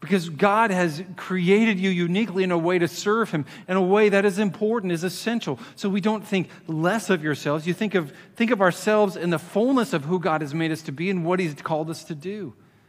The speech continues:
But we don't let our personal self-interest take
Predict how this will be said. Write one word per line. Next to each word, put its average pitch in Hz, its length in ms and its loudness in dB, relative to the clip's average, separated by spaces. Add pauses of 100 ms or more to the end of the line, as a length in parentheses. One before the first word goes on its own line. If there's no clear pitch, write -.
(1080)
But 160 80 -4
we 170 120 0
don't 202 240 0
let 196 140 0
our 160 80 0
personal 196 640 -4
self-interest - 1600 -8 (1000)
take - 480 -8